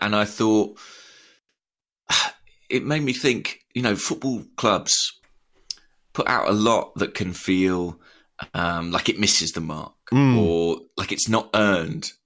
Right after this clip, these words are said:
Speaker 1: maybe. But this felt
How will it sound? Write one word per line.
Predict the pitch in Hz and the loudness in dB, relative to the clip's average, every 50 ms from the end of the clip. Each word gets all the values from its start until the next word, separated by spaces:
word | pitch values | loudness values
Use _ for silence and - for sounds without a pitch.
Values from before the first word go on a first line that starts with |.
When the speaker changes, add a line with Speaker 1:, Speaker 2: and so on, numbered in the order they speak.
| _ - | _ -10
Speaker 1:
maybe. | 80 80 82 82 82 78 87 87 82 - _ _ - - - - - - - - _ _ _ | -8 -6 -6 -6 -8 -8 -10 -12 -14 -16 _ _ -20 -20 -20 -20 -20 -20 -20 -20 _ _ _
But | - 110 - - - _ | 2 2 2 0 -4 _
this | 104 101 139 147 - - - - | 0 2 4 4 4 2 2 0
felt | - 127 131 127 123 127 - | 0 2 2 2 2 0 -4